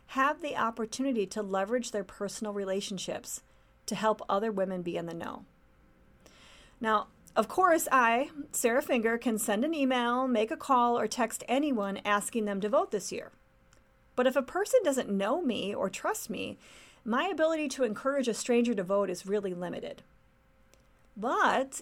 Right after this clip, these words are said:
if a friend offers a friend resources and information, that's much more powerful and effective. Well, this is called relational voter programming. <clears throat> The theory is simple.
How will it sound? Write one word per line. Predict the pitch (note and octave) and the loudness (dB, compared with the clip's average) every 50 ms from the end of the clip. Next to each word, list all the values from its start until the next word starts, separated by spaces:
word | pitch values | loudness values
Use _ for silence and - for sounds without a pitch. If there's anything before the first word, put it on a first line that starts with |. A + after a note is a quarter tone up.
| - | 2
if | - B3+ B3 B3+ | 4 4 6 6
a | C4 B3 | 4 2
friend | B3 - - E4 F4+ F#4 G4 - - | 2 -2 0 0 0 0 -2 0 2
offers | A#3 A3 A3 G#3+ A3+ G#3+ G3+ - | 2 2 2 2 0 0 0 0
a | A3 | -2
friend | F#3 - - - G3+ G3 G3 F#3+ | -2 -2 -4 -4 -4 -2 -2 -4
resources | F#3 F#3+ F#3+ F#3+ F#3 - F#3+ F3 F3+ F3 - F#3+ F3 | -4 -2 -2 -2 -2 -2 -4 -4 -4 -4 -4 -6 -6
and | F#3 F#3 F3 | -4 -6 -6
information, | E3+ - F#3 F3 F3 E3+ F3 E3+ - F3+ E3+ F3 E3+ - - - - - _ _ _ _ - | -6 -8 -8 -6 -4 -4 -6 -6 -8 -8 -8 -8 -10 -12 -18 -20 -20 -20 _ _ _ _ -2
that's | C#4 D#4+ F4 E4+ - - | 0 0 0 0 2 2
much | B3 A#3+ C4+ C#4+ C#4+ - - | 4 4 4 2 0 -2 -2
more | B3 A#3 A3 | -2 -2 -2
powerful | A3 - - G#3 F#3 F#3 F3+ - F#3+ F#3 | -2 -4 -4 -2 -2 -2 -4 -4 -4 -4
and | F#3+ F#3+ | -4 -4
effective. | F#3+ F#3+ B3+ C#4 C4+ - - - - - - - - _ _ _ _ _ _ _ _ _ _ _ - - - - - - | -6 -6 -6 -8 -8 -10 -12 -14 -14 -18 -20 -20 -20 _ _ _ _ _ _ _ _ _ _ _ -18 -18 -16 -20 -20 -6
Well, | _ B3 | _ 0
this | C4+ F4+ F#4 | 2 2 2
is | C5+ - | 0 0
called | - - E4 D4+ C#4 | 4 4 4 4 4
relational | C#4 C#4 A#3 A#3 B3 A#3+ - C4 B3 A3+ | 4 4 4 4 4 4 2 0 0 0
voter | F#3 F#3+ F#3 F#3 F#3 | 2 0 0 0 -2
programming. | F3 - F#3 - - - - - - - - - _ _ - _ _ | -4 -6 -8 -8 -8 -8 -10 -10 -12 -14 -18 -20 _ _ -20 _ _
<clears throat> | _ _ _ - - - | _ _ _ -12 -4 -2
The | - - E4+ C#4 A#3+ G#3+ A3 | 4 8 10 10 10 8 4
theory | A3+ - D#4+ E4+ F#4 F#4 | 0 0 0 0 0 0
is | E4+ D#4+ - | 0 -2 0
simple. | - C4+ A#3 F#3+ - - - | 0 0 0 0 -2 -6 -6